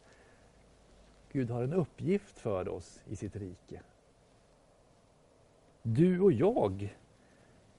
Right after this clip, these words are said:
kanske har nyckeln för att låsa upp det som fastnat. Det kanske är du och jag som är redskap för Gud för att, och som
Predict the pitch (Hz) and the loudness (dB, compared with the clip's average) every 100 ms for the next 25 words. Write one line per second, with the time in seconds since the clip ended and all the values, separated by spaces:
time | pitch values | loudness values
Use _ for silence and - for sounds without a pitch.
0 | - - - _ - _ _ _ - 175 | -20 -20 -20 _ -20 _ _ _ -6 -6
1 | 151 131 139 123 180 - - - - 202 | -4 -4 -4 -2 -4 -6 -16 -16 -2 -2
2 | 120 107 101 - _ _ _ _ _ _ | 0 -4 -6 -10 _ _ _ _ _ _
3 | - 135 139 147 139 170 156 214 - 131 | -4 -2 2 2 4 6 6 4 2 -4
4 | - 120 190 143 - - 196 - - - | -2 -2 0 0 -4 -6 -6 -6 -16 -20
5 | - _ _ _ - - - - - - | -20 _ _ _ -20 -20 -20 -20 -20 -20
6 | - - _ _ _ _ _ _ _ _ | -20 -20 _ _ _ _ _ _ _ _
7 | _ _ - 135 175 160 - 156 135 160 | _ _ -12 -2 2 2 6 6 6 4
8 | 151 139 175 226 107 - - - - 143 | 4 2 2 2 -2 -4 -20 -20 -4 0
9 | 147 151 160 110 - - 180 175 151 123 | 2 4 6 4 2 -2 -2 0 -2 2
10 | 120 113 - 135 - - - - - 139 | 2 0 0 -4 -4 -20 -20 -20 -12 -4
11 | 156 139 | -2 -2